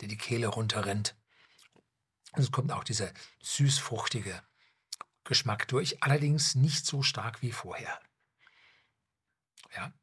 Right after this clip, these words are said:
erstaunlich. Also der ist ein hundert Proof, ne?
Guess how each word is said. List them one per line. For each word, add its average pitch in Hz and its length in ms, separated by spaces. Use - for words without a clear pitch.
erstaunlich. - 560
Also 95 300
der 123 300
ist - 160
ein 107 100
hundert 101 240
Proof, - 320
ne? 139 300